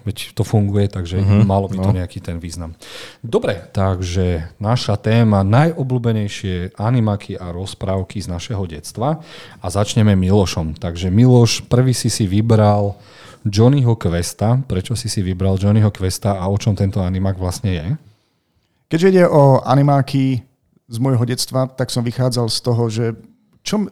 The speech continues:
Speaker 3: mi utkvelo v pamäti, čo som najradšej sledoval. A na Cartoon Network som našiel fantastický seriál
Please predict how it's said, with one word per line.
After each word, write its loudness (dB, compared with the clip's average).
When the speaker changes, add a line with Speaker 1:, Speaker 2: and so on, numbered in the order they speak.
Speaker 3:
mi -12
utkvelo -2
v -6
pamäti, -4
čo -6
som -2
najradšej -4
sledoval. -10
A -4
na -4
Cartoon -4
Network -4
som 0
našiel 0
fantastický -4
seriál -2